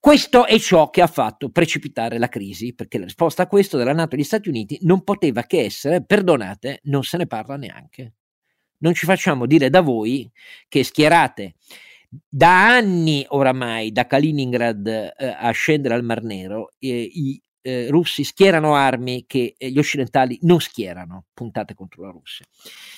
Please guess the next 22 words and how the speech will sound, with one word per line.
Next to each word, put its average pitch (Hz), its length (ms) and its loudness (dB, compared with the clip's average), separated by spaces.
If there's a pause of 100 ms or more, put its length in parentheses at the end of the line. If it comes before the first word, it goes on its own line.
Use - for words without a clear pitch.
(120)
Non 254 200 6
ci - 160 -2
facciamo 165 460 0
dettare 170 280 2
da 143 120 0
voi 127 100 2
questa 117 220 -6
cosa." 98 100 -10
Questo 226 220 -4
è - 20 2
il 160 60 -4
primo 170 260 -2
punto. 117 440 -12
Secondo 220 420 2
punto, 123 380 -12
la 160 120 2
strategia 202 540 0
seguita 170 420 0
fino 170 200 -2
a - 40 -2
questo 156 280 -2
momento, 127 580 -8